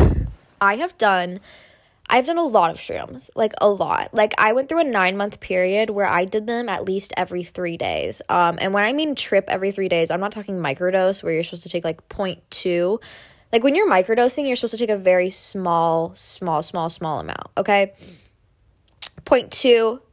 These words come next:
point three, like, not a lot. Under one, probably under point five, because you still wanna be able to function and go through your day and not be tripping, 'cause you will take these, this, or take that amount, like, every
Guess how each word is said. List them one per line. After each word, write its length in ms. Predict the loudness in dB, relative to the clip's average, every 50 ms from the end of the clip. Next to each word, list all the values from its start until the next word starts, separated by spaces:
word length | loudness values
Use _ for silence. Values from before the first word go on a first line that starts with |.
| _
point 280 | -4 -2 -2 -2 -4 -6
three, 640 | -6 -4 -2 0 0 -2 -2 -4 -4 -6 -6 -10 _ _ _ _ _ _ _ 0
like, 140 | 0 0 0
not 340 | 0 2 2 4 4 4 2
a 40 | 2
lot. 300 | 0 -2 -2 -4 -6 -10 _ _ _ 2
Under 360 | 2 2 2 2 2 2 0
one, 480 | 0 2 2 4 4 4 2 0 -2 -4 -6
probably 340 | -4 -2 -2 0 0 -2 -2 -2
under 320 | -2 -2 -2 -2 -4 -4
point 340 | -6 -6 -6 -6 -6 -6 -8
five, 680 | -10 -4 0 2 2 4 4 4 2 2 0 -2 -4 -6
because 180 | -4 -4 -4
you 60 | -4 -4
still 200 | -4 0 0 0
wanna 100 | 0 0
be 80 | -2
able 80 | -2 -2
to 120 | -4 -4
function 360 | -4 -6 -6 -6 -6 -8 -6
and 80 | -6 -4
go 100 | -4 -4
through 140 | -4 -4 -4
your 80 | -2
day 220 | 0 0 0 0 0
and 60 | -2
not 120 | -6 -8
be 80 | -10 -10
tripping, 440 | -10 -8 -8 -6 -4 -4 -4 -4 -4
'cause 120 | -6 -6
you 180 | -4 -4 -6 -6 -8 -14 -20 -20 -18 _ 2
will 160 | 4 4 4
take 460 | 4 2 2 2 2 2 0 -6 -6
these, 540 | -4 -2 -2 0 -2 -2 -2 -4 -6 -8 -4
this, 240 | 0 0 0 0 -2 -4 0
or 160 | 0 0 0
take 220 | 0 0 -2 -2 2
that 140 | 2 2
amount, 520 | 2 2 0 0 0 0 0 0 -2 -2 -2
like, 240 | -2 -2 -2 -4 -10 _ -20 _ _ _ _ _ _ _ 2
every 720 | 4 6 6 4 2 2 0 0 0 0 -2 -2 -4 -6